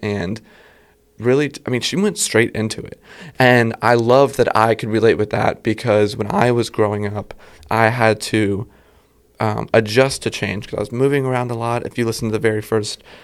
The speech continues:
intro podcast, I talked a lot about how I had to move and I had to adjust to change. And having, doing that intro podcast with discussing a lot about that and,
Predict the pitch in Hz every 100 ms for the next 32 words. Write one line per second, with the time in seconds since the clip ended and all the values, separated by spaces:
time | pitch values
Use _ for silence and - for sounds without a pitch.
0 | - 120 110 113 113 107 107 104 107 -
1 | - - - - 113 120 - 110 107 107
2 | 127 113 110 113 110 127 147 151 123 -
3 | 107 104 101 - - 117 110 113 113 151
4 | 147 - 139 - 107 - - - - -
5 | - - _ 131 127 120 113 110 - _
6 | _ _ _ _ _ _ _ _ - -
7 | 95 143 165 165 151 - 120 143 156 127
8 | - _ _ _ - 120 - 131 127 120
9 | - 120 117 - 107 - 117 - 117 107
10 | 117 110 107 104 107 - 107 110 117 110
11 | 107